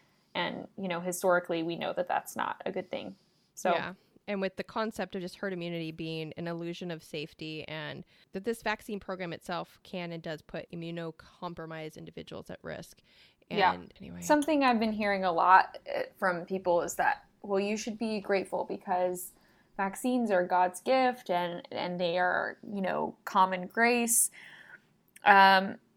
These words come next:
Speaker 1: <laughs> and like I said, I wanna build bridges here. You know, this isn't a "I'm, I'm all right, you're all wrong" kind of thing. But I think there's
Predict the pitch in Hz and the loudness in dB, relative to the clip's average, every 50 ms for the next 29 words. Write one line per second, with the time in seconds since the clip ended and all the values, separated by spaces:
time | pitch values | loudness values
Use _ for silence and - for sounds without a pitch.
0 | _ _ _ _ _ _ 226 208 - - - - - - - - - - - _ | _ _ _ _ _ _ -2 0 0 0 0 0 -2 -6 -8 -10 -12 -16 -18 _
1 | _ - 247 233 - - - - _ _ _ _ _ _ _ _ _ - 240 240 | _ -14 -14 -14 -14 -18 -20 -20 _ _ _ _ _ _ _ _ _ 6 6 8
2 | 233 233 233 233 - - - 254 269 277 262 254 254 262 226 196 190 185 - - | 6 4 2 -2 -4 2 8 8 10 10 10 8 8 8 10 10 10 10 10 8
3 | 269 247 262 294 330 330 254 208 220 208 208 185 - 190 180 180 180 - 120 - | 8 10 10 10 10 8 6 6 6 6 4 4 4 4 2 4 2 0 -4 -4
4 | - - - - - - - - 214 226 220 208 202 208 202 208 202 208 214 214 | -8 -8 -8 -6 -4 -4 -4 -6 -8 -6 -4 -2 0 0 2 2 2 2 2 2
5 | 233 233 269 262 240 - - 202 196 190 190 196 196 190 - - - 220 214 220 | 0 0 0 0 0 0 0 2 2 2 2 0 0 -2 -4 -2 2 4 4 6
6 | 220 214 208 214 - - 202 208 214 208 208 - 208 202 208 208 196 196 190 196 | 6 4 2 2 4 4 6 6 6 4 6 8 8 8 8 6 6 6 6 6
7 | 196 196 202 202 202 196 - - - 196 196 196 190 196 190 190 190 190 196 190 | 4 4 4 4 4 4 4 4 4 4 4 4 2 2 4 4 4 4 2 0
8 | 190 190 - - - 185 190 190 180 - - - 190 190 190 196 214 208 - - | -4 -6 -4 0 0 0 2 0 -4 -4 -4 -2 -2 -2 -2 -2 -6 -8 -12 -18
9 | - - _ 226 233 226 220 220 269 285 302 - 311 277 254 208 | -20 -4 _ 4 6 6 6 4 2 0 2 2 4 4 4 2